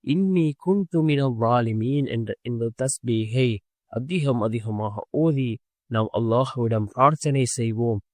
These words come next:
இந்த தஸ்பீஹின் மூலமாக அல்லாஹ் ஜல்ல சுப்ஹானஹு வ தஆலா எவ்வாறு நபி யூனுஸ் அலைஹிஸ்ஸலாம் அவர்களுக்கு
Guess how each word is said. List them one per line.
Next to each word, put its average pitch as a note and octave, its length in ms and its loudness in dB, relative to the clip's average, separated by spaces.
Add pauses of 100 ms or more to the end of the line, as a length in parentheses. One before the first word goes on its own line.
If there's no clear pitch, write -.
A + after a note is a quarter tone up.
(120)
இந்த A2 340 -2
தஸ்பீஹின் C#3 680 -2
மூலமாக C3+ 720 2
அல்லாஹ் A#2 440 0
ஜல்ல A2+ 320 -2
சுப்ஹானஹு A2 760 -4
வ A2 100 0 (100)
தஆலா A2 340 4 (360)
எவ்வாறு C#3+ 460 2
நபி D3 340 0
யூனுஸ் F#3 340 0
அலைஹிஸ்ஸலாம் C#3+ 760 -4
அவர்களுக்கு C3 540 -2